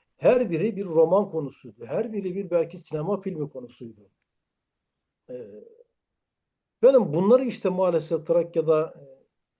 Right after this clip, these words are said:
e, çok fazla işleyememiştik. Yazmış olduğum daha önceki, e, iki romanımda da yine Trakya'yı anlatan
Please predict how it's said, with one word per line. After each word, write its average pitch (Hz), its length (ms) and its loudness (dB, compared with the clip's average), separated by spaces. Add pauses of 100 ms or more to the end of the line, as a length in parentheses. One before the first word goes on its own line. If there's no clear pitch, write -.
(360)
e, 147 120 -20
çok 202 320 -2
fazla 147 520 0 (1400)
işleyememiştik. 170 960 -2 (1160)
Yazmış 175 400 -2
olduğum 196 340 2
daha 190 200 6
önceki, 190 580 -4
e, 165 260 -4
iki - 360 -10
romanımda 180 540 2
da 175 80 2
yine 160 420 0 (320)
Trakya'yı 160 560 -2
anlatan 151 600 -4